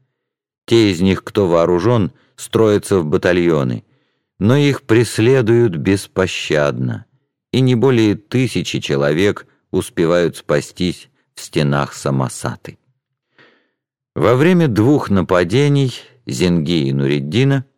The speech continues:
погибло до тридцати тысяч христиан. История насчитывает до шестнадцати тысяч пленных,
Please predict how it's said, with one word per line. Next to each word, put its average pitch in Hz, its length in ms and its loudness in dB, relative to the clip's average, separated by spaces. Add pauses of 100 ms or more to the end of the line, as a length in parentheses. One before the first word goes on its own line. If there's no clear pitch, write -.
(160)
погибло 147 640 2
до 104 160 2
тридцати 101 800 -2
тысяч 101 600 -2
христиан. 76 960 -2 (580)
История 110 520 2
насчитывает 101 800 0
до 98 120 0
шестнадцати 95 800 -2
тысяч - 480 -6
пленных, 104 720 0